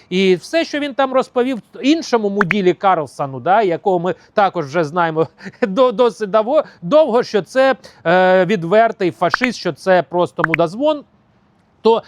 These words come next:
тут немає нічого такого. Ну, сказав один мудік-, муділа іншому муділі, що Україні треба буде там щось віддавати. Але це їхні тільки,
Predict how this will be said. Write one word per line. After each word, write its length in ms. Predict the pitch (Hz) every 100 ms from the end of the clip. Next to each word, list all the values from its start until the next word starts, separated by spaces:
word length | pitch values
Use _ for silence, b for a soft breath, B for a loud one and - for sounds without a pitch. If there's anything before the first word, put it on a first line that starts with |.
| B
тут 200 | - 339
немає 300 | 277 254 269
нічого 340 | 220 208 247 220
такого. 400 | 196 170 165 175
Ну, 220 | 311 339
сказав 560 | - 277 214 247 262 220
один 320 | 190 240 220
мудік-, 380 | 208 170 208 - B B
муділа 400 | 196 180 214 202
іншому 500 | 180 262 277 269 254
муділі, 480 | 240 202 226 220 202
що 440 | - 180 180 175 b b
Україні 720 | 180 165 190 220 254 247 233 196
треба 400 | 190 202 185 180
буде 280 | 190 190
там 200 | 180 175
щось 240 | 160 185 -
віддавати. 520 | 165 175 165 143 208
Але 180 | 294 330
це 200 | - 269
їхні 560 | 220 277 - 226 226
тільки, 520 | - 226 220 196 214